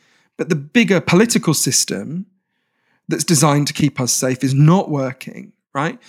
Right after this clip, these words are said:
And I think it's really important to understand the way in which this is disrupting our ability to deal with global warming. So you go back to what we were saying about the business model for social media, right? The longer you scroll, the more money they get. That's the sole purpose of the algorithms, to keep you scrolling.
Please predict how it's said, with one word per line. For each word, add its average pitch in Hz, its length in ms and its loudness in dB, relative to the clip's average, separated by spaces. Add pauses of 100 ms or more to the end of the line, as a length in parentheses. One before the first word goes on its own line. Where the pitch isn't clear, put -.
(240)
And 196 100 0
I 208 40 2
think - 280 -4
it's - 180 -4
really 269 140 4
important - 260 -2
to - 80 -8
understand 170 380 0
the 143 320 -4
way 196 220 4
in 165 360 2
which 160 340 0
this - 140 0
is - 120 0
disrupting - 500 0
our 123 80 2
ability 123 320 -2
to - 100 -8
deal 123 140 0
with 117 100 -2
global 113 260 -4
warming. 120 500 -6 (300)
So - 120 0
you 190 60 6
go 269 200 4
back - 200 -2
to - 80 0
what 143 100 2
we 151 60 4
were 151 80 2
saying 139 220 4
about 135 140 0
the 131 60 -2
business 131 340 0
model 113 280 -4
for 117 320 -2 (280)
social 123 280 -2
media, 110 300 -6
right? 135 300 -4
The 135 80 -4
longer 139 220 0
you 120 120 2
scroll, 190 600 0
the 139 60 -6
more 131 140 2
money 120 200 -2
they 110 140 -4
get. - 280 -8 (1040)
That's - 160 0
the - 80 -2
sole 175 520 4
purpose 139 520 0
of 120 80 -2
the 139 80 2
algorithms, 110 560 -4
to - 80 -8
keep - 420 -4
you 139 120 2
scrolling. - 580 -4